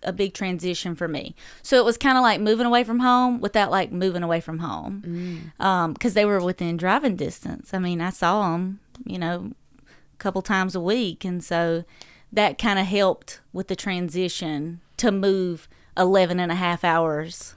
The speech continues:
Speaker 1: from home.
Speaker 2: Yeah.
Speaker 1: So, yeah, I had that ad-, that advantage of doing that, but, um,
Speaker 2: So you
Speaker 1: yeah.
Speaker 2: kinda, like,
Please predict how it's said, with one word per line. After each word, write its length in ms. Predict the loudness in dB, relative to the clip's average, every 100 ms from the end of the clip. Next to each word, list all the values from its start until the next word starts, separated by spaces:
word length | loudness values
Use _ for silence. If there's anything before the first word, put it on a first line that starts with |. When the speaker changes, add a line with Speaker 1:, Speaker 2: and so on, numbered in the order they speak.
| -20 -20 -20 -2
Speaker 1:
from 180 | -2 2
home. 520 | 2 2 0 -6 -8 -14 -20 -20 -18
Speaker 2:
Yeah. 60 | -16 -16 -20 -20 -20 -20 -20 -12
Speaker 1:
So, 720 | -6 2 4 4 4 0 -6 _ _ -2
yeah, 240 | 2 4
I 40 | 4
had 260 | 0 0
that 180 | 2 2
ad-, 200 | 2 0
that 160 | -2 -4
advantage 480 | -2 -2 -2 -2 -4
of 140 | -6
doing 320 | -6 -6 -6
that, 400 | -8 -8 -10 -10
but, 340 | -10 -8 -8 -10
um, 560 | -10 -10 -8 -12 -14 -16 _ _ _ _
Speaker 2:
So 160 | -10 -8
you 60 |
Speaker 1:
yeah. 60 | -2
Speaker 2:
kinda, 280 | 0 0 0
like, 300 | -2 -2 -6